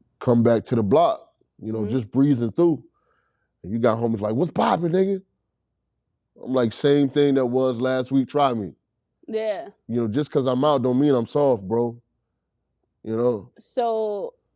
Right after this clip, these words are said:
Speaker 2: so, okay, so with that, there is, understand there is some
Speaker 1: It's
Speaker 2: backlash
Speaker 1: gonna always be some
Speaker 2: behind
Speaker 1: aggression.
Speaker 2: it.
Speaker 1: Yeah, it's gonna be some aggression.
Speaker 2: But, again, keep walking through your process of, um, getting out and staying out.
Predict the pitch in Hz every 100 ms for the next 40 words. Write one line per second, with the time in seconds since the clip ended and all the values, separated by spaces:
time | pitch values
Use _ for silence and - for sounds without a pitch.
0 | - - 247 233 214 247 285 233 - 226
1 | 254 302 - 208 196 220 247 277 311 277
2 | 226 202 254 - 285 269 240 240 254 -
3 | 220 208 233 262 - 214 - - 131 127
4 | 139 120 120 - - 113 117 110 - 120
5 | 127 131 117 107 92 82 98 98 - _
6 | _ _ _ _ - 196 294 311 226 -
7 | - - - 214 285 262 240 330 294 269
8 | 277 277 254 262 254 240 277 226 240 233
9 | - - 220 214 214 - 202 208 202 208
10 | 196 _ _ _ - 214 285 277 294 269
11 | - 208 - 262 247 175 104 82